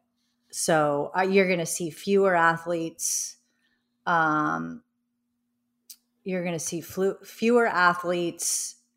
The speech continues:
and of those athletes who continue to have robust sponsorship deals, you know, there's gonna be less of them, and they're gonna be smaller. And that's across the board. That's,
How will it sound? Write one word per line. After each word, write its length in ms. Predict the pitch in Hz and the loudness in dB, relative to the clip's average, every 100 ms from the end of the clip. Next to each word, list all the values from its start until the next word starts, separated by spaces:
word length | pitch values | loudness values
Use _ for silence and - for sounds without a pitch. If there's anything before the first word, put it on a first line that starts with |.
| _ | _
and 480 | 180 165 165 156 156 - _ _ _ _ _ _ _ _ _ | 0 2 2 -2 -8 -16 _ _ _ _ _ _ _ _ _
of 240 | 202 196 180 | 4 4 4
those 440 | 185 170 156 - - - | 2 2 -2 -10 -8 2
athletes 460 | 175 160 160 147 | 2 2 -2 -4
who 80 | 170 | -10
continue 500 | - 143 - 170 160 | -8 -10 -6 -4 -4
to 180 | 156 165 | -4 -2
have 380 | 160 156 151 - - | 0 -2 -6 -14 -10
robust 680 | 165 151 156 156 - - | -4 -2 -2 -4 -6 -16
sponsorship 680 | - 165 156 151 147 160 - | -10 -6 -6 -8 -12 -12 -10
deals, 720 | 160 156 147 147 143 - - _ - | -6 -4 -4 -6 -8 -10 -14 _ -12
you 160 | 170 | -8
know, 80 | 147 | -6
there's 220 | 147 151 | -6 -6
gonna 200 | - 170 | -6 -6
be 140 | 151 151 | -4 -2
less 340 | 156 156 147 | 0 0 0
of 180 | 156 147 | -4 -2
them, 240 | 151 151 | -4 -4
and 140 | 151 143 | -4 -4
they're 140 | 147 | -4
gonna 240 | 143 127 - | -6 -10 -14
be 120 | 85 | -18
smaller. 540 | - - - - - _ _ _ _ _ _ _ _ _ _ _ _ 202 | -18 -16 -16 -18 -20 _ _ _ _ _ _ _ _ _ _ _ _ -2
And 120 | 180 | 2
that's 220 | 196 196 | 4 2
across 360 | 196 175 156 - | 0 2 0 0
the 100 | 147 | -6
board. 340 | 151 143 139 - _ | -4 -6 -8 -18 _
That's, 300 | 214 277 285 | 6 6 4